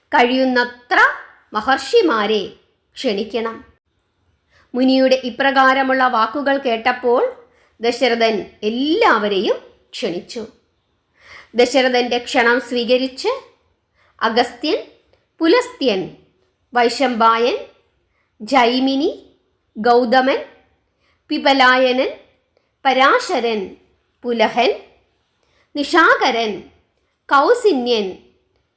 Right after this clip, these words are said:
മാർക്കണ്ഡേയൻ, മരീചി, ഭരതൻ, ഭരദ്വാജൻ, അഷ്ടാവക്രൻ, ഭൃഗു, ഗർഗൻ, ദദീചമി, ശരഭംഗൻ തുടങ്ങിയ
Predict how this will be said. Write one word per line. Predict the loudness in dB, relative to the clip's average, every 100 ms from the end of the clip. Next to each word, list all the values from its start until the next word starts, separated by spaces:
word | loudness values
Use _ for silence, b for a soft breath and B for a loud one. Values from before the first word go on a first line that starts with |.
| -2
മാർക്കണ്ഡേയൻ, | 0 0 0 -2 2 2 2 0 -4 -10 _ _ _ _ _ _
മരീചി, | -2 0 2 0 -2 0 -2 -2 -12 _ _ _ _ _ _
ഭരതൻ, | -4 0 2 2 0 -4 -8 _ _ _ _ _ -12
ഭരദ്വാജൻ, | 0 2 2 2 2 2 2 -2 -2 -4 -10 _ _ _ _ _ _ _ -4
അഷ്ടാവക്രൻ, | -4 0 4 4 4 -2 -4 -2 -4 -8 _ _ _ _ _ _ _ -10
ഭൃഗു, | -4 -2 2 2 2 -2 -20 _ _ _ _ _ -6
ഗർഗൻ, | 2 2 2 0 -2 -2 -10 _ _ _ _ _ _ _
ദദീചമി, | 0 4 4 2 -2 -4 -2 -4 -6 -12 _ _ _ _
ശരഭംഗൻ | -12 -2 0 2 2 0 0 0 -2 -4 -10 _ -6
തുടങ്ങിയ | -2 0 0 0 0